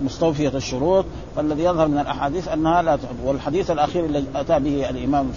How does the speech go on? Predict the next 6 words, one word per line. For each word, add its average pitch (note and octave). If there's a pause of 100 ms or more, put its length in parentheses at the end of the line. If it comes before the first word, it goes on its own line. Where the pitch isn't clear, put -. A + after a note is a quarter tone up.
(140)
مسلم، D#3 (420)
آه، C#3+ (160)
حديث D#3+ (300)
أن C#3+
رجلاً D3
كان C#3+